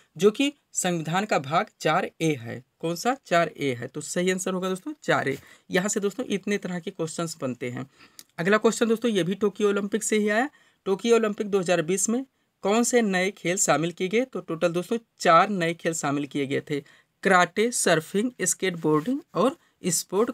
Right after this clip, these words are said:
क्लाइंबिंग। अब इसमें से दोस्तों ऑप्शंस क्लियर करता है कि ऑप्शन, कि आपके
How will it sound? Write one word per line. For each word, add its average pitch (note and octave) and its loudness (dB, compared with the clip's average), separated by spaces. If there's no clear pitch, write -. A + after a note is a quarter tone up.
क्लाइंबिंग। B2+ 0
अब F3+ 2
इसमें G3 0
से A3 -4
दोस्तों G3+ -2
ऑप्शंस G#3 -2
क्लियर E3 0
करता D#3+ -6
है A3+ -2
कि A#3 -10
ऑप्शन, - -12
कि E3 -2
आपके E3+ 0